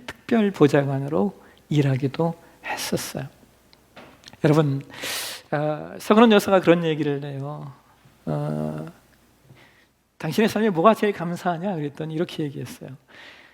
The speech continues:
"남편이 가는 거의 모든 자리에 동행해야 했습니다.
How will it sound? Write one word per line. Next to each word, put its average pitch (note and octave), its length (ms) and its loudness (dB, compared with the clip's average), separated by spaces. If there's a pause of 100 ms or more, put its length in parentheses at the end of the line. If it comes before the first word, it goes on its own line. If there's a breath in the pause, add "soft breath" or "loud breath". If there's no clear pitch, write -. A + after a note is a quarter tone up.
(180 loud breath)
"남편이 G3 440 6
가는 B3 600 2
거의 - 300 4
모든 G3+ 460 8
자리에 F3+ 440 4
동행해야 D3+ 640 0
했습니다. C3 680 -4